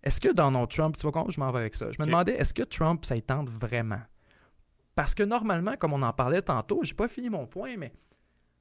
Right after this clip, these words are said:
Speaker 1: normalement, il va y aller au bat. Il va tout faire, puis tu sais, tu vas le voir. Puis c'est ça que les gens aimaient de lui pour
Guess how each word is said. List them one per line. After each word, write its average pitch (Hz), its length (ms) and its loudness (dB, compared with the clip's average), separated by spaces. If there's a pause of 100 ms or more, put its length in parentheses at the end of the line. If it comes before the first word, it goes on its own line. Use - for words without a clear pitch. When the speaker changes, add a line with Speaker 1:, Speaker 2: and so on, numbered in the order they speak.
(380)
Speaker 1:
normalement, 202 600 -2 (420)
il 160 100 -2
va 233 180 2
y 214 120 -2
aller 180 340 -6
au 117 140 -8
bat. 131 240 -8 (220)
Il 160 100 -6
va 202 120 -2 (180)
tout 269 120 0
faire, 247 540 2
puis 202 120 2
tu - 140 0
sais, 247 60 -4
tu - 180 -6
vas 208 160 2
le 190 60 -2
voir. 196 460 0
Puis - 100 4
c'est 208 140 -2
ça 240 120 -2
que - 100 -10
les 160 120 -2
gens 175 140 0
aimaient 147 300 2
de 131 60 -2
lui 170 360 -4
pour 139 240 -2